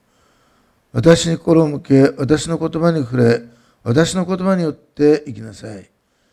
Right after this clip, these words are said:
その時あなたのうちに喜びと平安が帰ってき、神の御心がはっきりとわかるとおっしゃられます。あなたはそこに行きなさい。その時あなたは自由になり、その時あなたは勝利を見るとおっしゃられ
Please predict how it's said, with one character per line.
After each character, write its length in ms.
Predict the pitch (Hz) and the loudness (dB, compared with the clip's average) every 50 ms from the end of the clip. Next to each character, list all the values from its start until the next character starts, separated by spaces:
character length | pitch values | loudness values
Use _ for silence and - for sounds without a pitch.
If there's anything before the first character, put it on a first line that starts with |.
| _ _ _ _ | _ _ _ _
そ 180 | _ - 147 151 | _ -8 -6 -4
の 80 | 156 | -2
時 160 | 143 151 143 143 | -2 -2 -2 -2
あ 80 | 139 | -2
な 120 | 139 151 147 | -4 -4 -2
た 80 | 156 | -4
の 80 | 143 139 | -4 -4
う 40 | 127 | -6
ち 140 | 123 131 | -8 -8
に 60 | 131 131 | -6 -4
喜 280 | 135 143 156 147 165 | -4 -4 -4 -4 -4
び 120 | 156 151 147 | -6 -6 -6
と 120 | - 147 | -8 -10
平 220 | 120 123 147 151 | -8 -8 -8 -8
安 80 | 151 151 | -6 -8
が 120 | 151 143 | -10 -10
帰 160 | - - 139 135 | -6 -4 -4 -4
っ 40 | |
て 240 | 131 - - 120 113 | -6 -8 -16 -20 -20
き、 320 | - - 113 110 - - _ _ _ _ _ _ _ _ _ _ | -18 -18 -18 -18 -20 -20 _ _ _ _ _ _ _ _ _ _
神 260 | - - 190 208 202 | -2 0 2 2 2
の 80 | 190 165 | 0 -2
御 100 | 147 147 | -4 -6
心 280 | - 156 156 156 151 151 | -6 -4 -2 -2 0 0
が 100 | 143 123 | -2 -4
は 100 | 110 131 | -4 -8
っ 60 | 127 _ | -14 _
き 140 | _ - 170 | _ -8 -8
り 60 | 160 | -4
と 100 | - 131 | -4 -4
わ 100 | 123 120 | -4 -2
か 100 | 131 127 | -2 -4
る 80 | 120 117 | -4 -6
と 120 | 123 127 | -8 -12
お 20 | |
っ 20 | 123 | -16
し 140 | - - - | -16 -16 -18
ゃ 40 | |
ら 60 | - - | -18 -20
れ 60 | - _ _ - | -20 _ _ -20
ま 200 | - - - _ | -20 -20 -20 _
す。 200 | _ _ _ _ _ _ _ _ _ _ _ _ _ _ _ _ _ _ - | _ _ _ _ _ _ _ _ _ _ _ _ _ _ _ _ _ _ -4
あ 120 | - 131 | -2 -2
な 80 | 147 151 | -2 0
た 100 | 151 147 | 0 -2
は 80 | 131 | -2
そ 140 | 123 - - | -2 -6 -8
こ 100 | 120 147 | -8 -8
に 100 | 156 156 | -8 -8
行 40 | 143 | -8
き 40 | 147 | -8
な 140 | 143 135 113 | -8 -8 -8
さ 220 | 117 127 120 110 | -6 -6 -6 -6
い。 120 | 101 - _ _ _ _ _ _ _ _ _ _ _ _ | -6 -10 _ _ _ _ _ _ _ _ _ _ _ _
そ 220 | - - - 156 | -12 -6 -4 -2
の 80 | 165 156 | 0 0
時 200 | 165 160 147 151 | 0 0 0 0
あ 80 | 139 135 | 0 0
な 100 | 139 139 | -2 0
た 100 | 147 147 | 0 0
は 100 | 131 127 | 0 0
自 180 | 107 104 123 | -2 -2 -2
由 100 | 135 135 | -2 -2
に 100 | 131 123 | -4 -6
な 120 | 117 113 113 | -8 -10 -12
り、 240 | 113 107 120 - _ _ _ _ _ _ _ _ _ | -12 -14 -16 -18 _ _ _ _ _ _ _ _ _
そ 160 | - - 143 | -10 -6 -6
の 100 | 151 151 | -4 -2
時 140 | 143 143 135 | -2 -2 -2
あ 80 | 127 | -2
な 100 | 127 135 | -4 -4
た 100 | 113 135 | -4 -4
は 60 | 127 117 | -4 -4
勝 360 | 110 - - - - 170 175 | -4 -6 -8 -4 -2 0 2
利 80 | 170 160 | 2 2
を 80 | 143 | 0
見 80 | 120 - | -2 -6
る 100 | - - | -14 -16
と 160 | - - - | -16 -14 -12
お 60 | - | -12
っ 20 | - | -12
し 160 | 120 - - | -14 -16 -18
ゃ 40 | - | -18
ら 80 | - | -20
れ 40 | - | -20